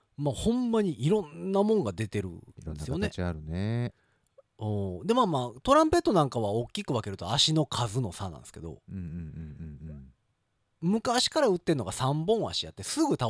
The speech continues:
Speaker 1: れよんねん。
Speaker 2: あれなんでも三本足って、<laughs> ほら、マイクのスタンドとか三本足でしょ？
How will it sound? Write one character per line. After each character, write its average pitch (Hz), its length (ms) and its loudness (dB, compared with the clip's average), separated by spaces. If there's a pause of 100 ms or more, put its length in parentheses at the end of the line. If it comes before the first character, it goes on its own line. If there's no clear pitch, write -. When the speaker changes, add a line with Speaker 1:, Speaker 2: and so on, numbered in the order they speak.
Speaker 1:
れ 104 60 -2
よ 80 100 -10
ん 64 40 -18
ね - 160 -20 (580)
ん。 - 40 -10
Speaker 2:
あ - 40 -6
れ - 100 2
な 349 140 -4
ん - 20 -8
で 359 80 -6
も 208 120 -2
三 349 300 -6 (160)
本 381 300 2
足 123 200 -4
っ - 40 -10
て、 90 300 -4
<laughs> - 20 0
ほ 92 100 0
ら、 87 100 -2
マ 143 200 0
イ 180 80 0
ク 190 100 -4
の 180 140 0
ス - 100 -12
タ 180 140 -2
ン 175 60 -4
ド 170 100 -2
と 165 100 -4
か 82 200 -4
三 87 440 -8
本 80 220 -4
足 80 100 -16
で - 80 -20
し - 100 -14
ょ？ 139 220 -6